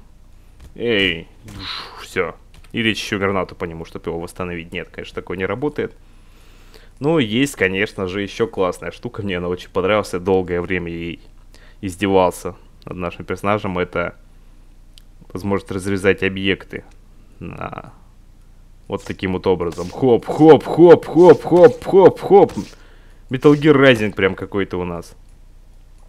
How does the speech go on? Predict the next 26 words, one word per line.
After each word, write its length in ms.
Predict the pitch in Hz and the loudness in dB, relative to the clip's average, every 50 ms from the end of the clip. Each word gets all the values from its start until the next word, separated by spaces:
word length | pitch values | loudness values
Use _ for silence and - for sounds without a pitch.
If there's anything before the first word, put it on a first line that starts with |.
| - - - - - - - - - - - - | -20 -20 -20 -20 -20 -20 -20 -20 -20 -20 -16 -10
Рубим, 360 | - 117 123 127 117 117 113 110 | -6 -4 -4 -4 -2 -2 -2 -2
рубим, 320 | 123 123 117 120 113 110 | -2 -2 -2 -2 -2 -2
рубим, 260 | 120 123 117 117 110 | -2 -4 -4 -4 -2
рубим, 300 | 113 123 120 120 113 104 | -2 -2 -2 -2 -2 -2
рубим, 260 | 117 123 123 120 113 | -4 -4 -4 -4 -4
рубим, 300 | 104 120 123 117 113 107 | -4 -4 -4 -4 -4 -4
рубим. 300 | 113 127 127 120 104 104 | -4 -4 -4 -4 -4 -2
Это 140 | 113 - 131 | -2 0 0
очень 180 | 135 - - - | 0 0 2 4
классная 280 | 151 139 123 - 101 | 6 4 6 4 0
штука. 280 | 92 - - 165 - 139 | -4 -2 -4 -4 -2 0
Я 260 | 110 101 95 92 95 90 - - - - - - - - - | 0 0 -2 -4 -8 -12 -18 -20 -20 -20 -20 -20 -20 -18 -14
люблю, 560 | 117 120 117 123 123 120 110 101 95 78 - - - - - - - - - - - - - - - - - - - 113 - | -14 -10 -8 -6 -4 -2 -2 -2 -4 -6 -10 -14 -20 -20 -20 -20 -20 -20 -20 -20 -20 -20 -20 -20 -20 -20 -20 -20 -20 -20 -18
например, 440 | 143 92 90 - 101 95 92 95 98 | -16 -16 -12 -6 -4 -4 -4 -4 -6
делать 380 | 95 98 101 113 107 98 - - - - - - - - - - | -12 -8 -6 -4 -4 -4 -6 -10 -18 -20 -20 -20 -20 -20 -18 -14
из 140 | - 110 - | -14 -14 -8
квадрата 460 | - 117 110 101 113 107 101 - 95 | -6 -4 -2 -2 0 -2 -2 -4 -6
что-нибудь 460 | - - 107 98 95 101 98 92 - | -8 -6 -4 -4 -4 -4 -8 -8 -6
новое. 420 | 110 117 123 127 120 104 101 101 - - - - - - - - - - - - | -6 -4 -4 -2 -2 -4 -6 -6 -10 -16 -20 -20 -20 -20 -20 -20 -20 -20 -16 -10
Так 200 | - 95 92 - | -8 -8 -8 -8
вот, 120 | 90 - | -10 -14
хоп, 300 | - - - 127 127 - - - - - - - - - - - - - - - | -12 -10 -10 -10 -10 -12 -16 -20 -20 -20 -20 -20 -20 -20 -20 -20 -20 -20 -18 -10
хоп, 220 | - 123 120 - - - - - - - - - - - | -8 -8 -8 -8 -10 -18 -20 -20 -20 -20 -20 -20 -20 -8
хоп, 280 | - - 143 135 - - - - - - - - - - - - - - | -2 -2 -2 -2 -2 -6 -20 -20 -20 -20 -20 -20 -20 -20 -20 -20 -20 -14
хоп. 300 | - - 131 113 - - - - - - - | -8 -6 -6 -6 -8 -12 -20 -20 -10 -4 -2
<laughs> 100 | 190 | -2